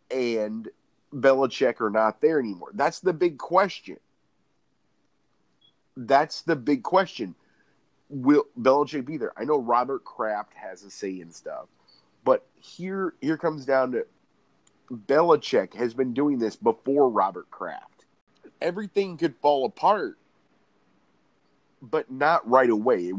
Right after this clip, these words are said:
it won't end. What, what I'm saying is, is you're gonna get, um, a backlash, even if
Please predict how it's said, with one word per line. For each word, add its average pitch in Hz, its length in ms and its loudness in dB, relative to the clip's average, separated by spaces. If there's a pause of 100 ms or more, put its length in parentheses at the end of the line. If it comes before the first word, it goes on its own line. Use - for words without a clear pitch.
(140)
it 117 60 2
won't 135 340 2
end. 82 540 -4 (260)
What, 110 320 -2
what 117 120 0
I'm 120 120 -2
saying 147 300 -6
is, 101 200 -6
is 92 220 -14 (600)
you're 120 160 -2
gonna 143 220 2
get, 117 520 0 (800)
um, 101 460 2 (600)
a 123 60 -6
backlash, 104 1040 -6 (960)
even 170 420 -8
if 147 440 0